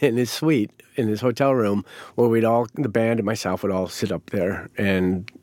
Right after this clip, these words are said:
you know, go through the entire show. And Prince was a perfectionist, and he wanted everything, everything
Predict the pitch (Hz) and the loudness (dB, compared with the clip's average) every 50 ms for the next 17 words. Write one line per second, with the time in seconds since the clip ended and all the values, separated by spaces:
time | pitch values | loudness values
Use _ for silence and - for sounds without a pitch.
0 | - - 110 87 85 85 - - - - 107 104 - - 113 107 110 101 - 113 | -6 -2 0 0 0 -2 -4 -6 2 4 4 4 4 2 2 4 4 4 2 2
1 | 101 101 104 101 - - - - - - _ _ _ _ - 117 107 104 98 - | 0 0 0 0 2 0 0 0 -2 -8 _ _ _ _ -2 0 0 0 0 -2
2 | - - - - - 175 175 - - 160 147 120 117 - - 120 - 147 143 139 | -6 -12 -16 2 2 2 2 4 2 0 0 0 -2 -4 -6 -2 2 2 2 2
3 | - - 90 73 78 104 - - - - - 120 107 104 104 107 104 104 107 107 | 0 -2 -2 -2 -2 -4 -6 -6 -6 -4 -2 0 2 2 4 4 2 2 2 2
4 | 104 104 101 101 98 - - _ - 139 - - 120 113 107 113 113 113 113 107 | 2 0 0 -2 -6 -10 -18 _ -12 -8 -2 0 0 2 4 4 4 4 4 2
5 | 107 107 107 110 - - 104 101 101 98 95 - - _ _ 139 139 131 123 110 | 2 0 0 -2 0 0 0 0 0 -2 -4 -8 -18 _ _ 2 4 4 2 2
6 | - - - - | 0 -4 -6 -6